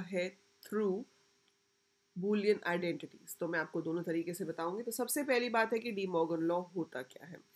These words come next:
So De Morgan law आपके पास क्या है? Law of complements, जिसमें हम दो laws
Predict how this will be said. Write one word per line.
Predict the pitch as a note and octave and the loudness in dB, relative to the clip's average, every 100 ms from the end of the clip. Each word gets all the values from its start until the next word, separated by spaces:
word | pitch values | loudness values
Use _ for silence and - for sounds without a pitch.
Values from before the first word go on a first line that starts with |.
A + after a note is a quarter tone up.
| - _ _ | -20 _ _
So | - F#3+ | -4 0
De | B3 C#4 | 4 6
Morgan | B3 A#3 A#3+ A#3+ G#3+ | 6 6 4 2 4
law | F#3+ G3+ F#3 | 6 6 4
आपके | F#3 - F#3 | 2 2 0
पास | F#3 F#3 - G3+ | 0 -2 -2 0
क्या | F#3 | 0
है? | G#3 G#3+ | 0 0
Law | F3 E3 D#3+ | 2 2 0
of | - E3+ | -2 -4
complements, | F3 G#3 G#3 A#3 B3 E3 | -2 0 0 0 -2 -4
जिसमें | E3+ E3+ F3+ | -4 -2 -2
हम | E3 D#3+ | -4 2
दो | F#3+ A3+ | 4 6
laws | G#3+ A3 | 4 -2